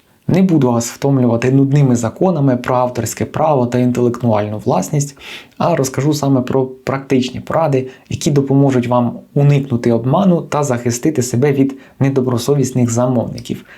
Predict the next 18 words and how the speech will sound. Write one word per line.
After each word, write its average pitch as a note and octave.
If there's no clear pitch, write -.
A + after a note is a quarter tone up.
А A2+
також, G3
якщо C3+
з C#3
вами D3
вже A#2
відбулася A2
якась A#2
дуже B2
неприємна A2+
історія, E3
як C3+
можна B2+
її B2
обернути C3
на A2
свою G#2+
користь, -